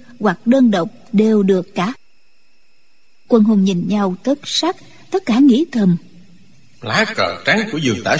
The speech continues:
Speaker 2: sứ ném tới đâu thì một ngàn năm trăm món binh khí cũng theo tới đó. Thích lịch lôi quả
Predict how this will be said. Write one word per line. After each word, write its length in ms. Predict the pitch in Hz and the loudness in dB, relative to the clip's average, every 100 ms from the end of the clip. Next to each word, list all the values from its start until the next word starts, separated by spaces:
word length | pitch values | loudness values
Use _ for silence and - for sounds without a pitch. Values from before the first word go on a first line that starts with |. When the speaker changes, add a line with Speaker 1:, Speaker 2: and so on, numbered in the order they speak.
| - | 0
Speaker 2:
sứ 160 | 196 151 | -2 0
ném 200 | 139 233 240 | 0 0 0
tới 100 | 208 | 0
đâu 160 | 120 107 107 - - - - - - | 2 0 -4 -16 -20 -20 -20 -16 -4
thì 160 | 104 | -2
một 340 | 104 98 110 104 | 0 -2 -4 -4
ngàn 640 | 104 104 110 123 117 208 | -2 2 4 2 0 -2
năm 120 | 147 185 156 | -2 -4 -4
trăm 220 | 147 147 | -4 -4
món 240 | 139 196 135 | -4 -4 -2
binh 180 | 131 104 | -4 -2
khí 300 | - 202 240 - | 0 0 -2 -6
cũng 160 | 143 | -6
theo 180 | 120 107 | -2 -2
tới 100 | 110 | 0
đó. 340 | 139 185 190 202 - - - - - - - - - | 2 0 0 -12 -20 -20 -20 -20 -20 -20 -20 -20 -6
Thích 140 | 170 - - | -6 -6 -8
lịch 240 | 101 107 113 | -4 -4 -4
lôi 200 | 117 123 101 | 0 0 2
quả 200 | 104 180 | 0 0